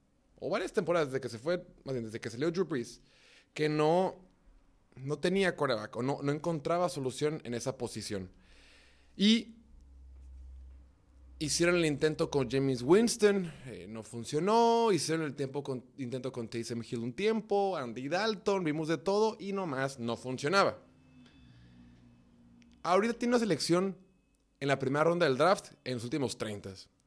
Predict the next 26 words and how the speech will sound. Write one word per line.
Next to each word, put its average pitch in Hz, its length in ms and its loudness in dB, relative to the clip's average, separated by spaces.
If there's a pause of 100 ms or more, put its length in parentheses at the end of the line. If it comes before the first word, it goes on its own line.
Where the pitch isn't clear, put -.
(160)
Este 185 220 -2
equipo 214 300 4
de 175 80 6
Saints 196 400 2
se - 80 0
ha 160 40 2
encargado 180 880 0
de 156 400 -2
no 131 180 -6
tener 139 240 -4
selecciones 139 480 -4
de, 120 160 0
de, 110 160 -8
de, 110 220 -10
de, 107 160 -12
de 110 220 -10
draft, 107 280 -8
¿no? 151 140 -6
De 135 100 -2
no 139 80 -2
acumular 135 500 -6
picks, 190 380 -6
hacer 135 220 -10
diferentes 127 500 -8
cosas. 110 340 -14 (280)
Entonces, 202 680 0